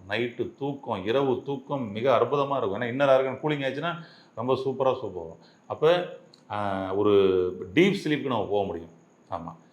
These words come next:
அப்ப அதை நம்மளுடைய, ஆ, கிளைண்ட்ஸுக்கு எல்லாத்துக்கும் வந்து பாத்தீங்கன்னா, அந்த கூல் ப்ரோன்னு சொல்லிட்டு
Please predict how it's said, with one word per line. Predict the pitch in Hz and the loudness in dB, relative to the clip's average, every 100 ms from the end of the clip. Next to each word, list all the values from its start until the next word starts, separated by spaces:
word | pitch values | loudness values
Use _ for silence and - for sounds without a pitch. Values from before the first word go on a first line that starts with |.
| _ _ | _ _
அப்ப | - - 165 | -6 4 6
அதை | 135 | 6
நம்மளுடைய, | 120 107 101 113 113 107 98 92 90 90 | 6 4 2 2 2 2 2 0 -4 -8
ஆ, | 98 92 92 90 87 85 | -12 -10 -10 -12 -14 -14
கிளைண்ட்ஸுக்கு | - 107 95 98 | -6 -4 -4 -4
எல்லாத்துக்கும் | 92 90 95 98 | -2 0 -2 -4
வந்து | 104 98 | -6 -6
பாத்தீங்கன்னா, | 90 117 | -6 -8
அந்த | 143 107 92 85 | -2 -2 -2 -4
கூல் | 131 131 101 | -2 -2 0
ப்ரோன்னு | 107 107 | -4 -4
சொல்லிட்டு | 110 95 92 180 190 | -4 -2 0 -4 -4